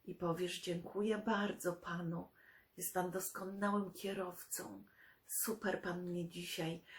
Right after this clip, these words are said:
mm, przewiózł przez Warszawę, Kraków czy jakiekolwiek inne miasto”. Jeżeli powiesz do pani w urzędzie: „Dziękuję pani bardzo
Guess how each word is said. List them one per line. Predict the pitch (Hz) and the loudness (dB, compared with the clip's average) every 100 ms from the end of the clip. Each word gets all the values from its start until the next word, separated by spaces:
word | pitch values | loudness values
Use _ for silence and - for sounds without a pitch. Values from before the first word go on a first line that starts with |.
| - - | -20 -2
mm, | 170 170 143 - | 4 6 4 2
przewiózł | - - 190 170 170 165 175 151 | 2 4 4 4 4 4 4 4
przez | - - 156 - - - - | 2 0 2 0 -4 -8 -4
Warszawę, | 156 - - 175 180 - | 0 0 0 0 0 0
Kraków | - - - - - - | -2 0 0 0 -4 -10
czy | - | -6
jakiekolwiek | - - - - - - - | -6 -8 -10 -10 -10 -10 -2
inne | 175 156 139 | 2 2 2
miasto”. | 151 - 160 - - - - - - - - - - | 0 -2 -6 -10 -14 -14 -20 -20 -18 -14 -12 -12 4
Jeżeli | 180 175 175 190 190 190 175 175 180 185 - _ _ _ _ _ - | 10 10 10 4 4 4 4 2 -2 -6 -14 _ _ _ _ _ -6
powiesz | 196 196 185 185 190 - 185 - | 0 2 4 4 4 0 -4 2
do | 180 156 - | 4 4 0
pani | - 170 175 175 170 | -2 0 2 0 0
w | - | 0
urzędzie: | 180 165 170 160 175 170 170 165 - - - - _ | 2 2 2 2 0 -2 -4 -6 -10 -20 -20 -20 _
„Dziękuję | - 180 175 196 220 | 0 4 6 8 8
pani | 214 196 185 175 | 6 2 0 2
bardzo | 185 175 - - 120 175 | 2 2 0 0 -2 -2